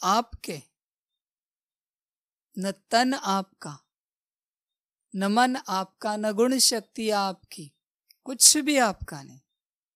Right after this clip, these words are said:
सब बाप का। तो ही वह अविनाशी बनेगा,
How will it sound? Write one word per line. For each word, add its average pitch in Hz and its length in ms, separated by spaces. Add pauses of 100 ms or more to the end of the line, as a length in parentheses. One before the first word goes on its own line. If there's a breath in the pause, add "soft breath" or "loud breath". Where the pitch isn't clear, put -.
(400)
सब 240 540
बाप 180 360
का। - 420 (2250)
तो 233 160
ही 262 200
वह 247 220
अविनाशी 208 680
बनेगा, 160 640